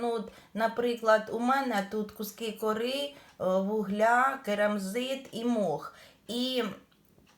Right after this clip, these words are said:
повністю просихати цій орхідеї давати не треба, бо корінці тут дуже-дуже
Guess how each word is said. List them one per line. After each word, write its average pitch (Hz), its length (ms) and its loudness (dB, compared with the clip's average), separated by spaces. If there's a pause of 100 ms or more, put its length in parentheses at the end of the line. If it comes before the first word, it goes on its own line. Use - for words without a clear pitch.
(260)
повністю 247 600 0
просихати 240 800 0
цій 220 460 -4
орхідеї 208 680 -2
давати 202 540 2
не 208 160 -2
треба, 240 520 2 (120)
бо 214 260 -2
корінці 220 560 -4
тут 202 320 -4
дуже-дуже 202 760 -4